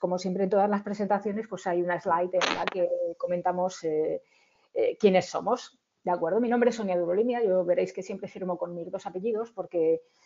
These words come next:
mm, me gusta que mi padre y mi madre tengan el mismo protagonismo en mi vida.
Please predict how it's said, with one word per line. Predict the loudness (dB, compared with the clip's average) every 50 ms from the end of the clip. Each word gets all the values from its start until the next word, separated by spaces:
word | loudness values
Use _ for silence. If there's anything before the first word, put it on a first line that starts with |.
| _ _ _ _ _
mm, | -12 -10 -8 -8 -6 -6 -4 -4 -4 -4 -4 -4 -6 -6 -6 -6 -8 -8 -8 -10 -8
me | -8 -6
gusta | -6 -6 -6 -4 -2 -2 0 0 -2 -4 -2
que | 0 2 2 4 4 4 4 4 2 0 0
mi | -4 -2
padre | -2 0 2 4 4 4 4
y | 4
mi | 0 -2 -2
madre | 0 0 0 0 0 0
tengan | -2 -6 -6 -6 -6 -6 -6
el | -8 -10 -10
mismo | -10 -12 -12 -12 -12 -8
protagonismo | -6 -6 -6 -6 -4 -4 -4 -4 -6 -8 -10 -12 -12 -12 -12 -14
en | -14 -14
mi | -8 -6
vida. | -6 -4 -4 -6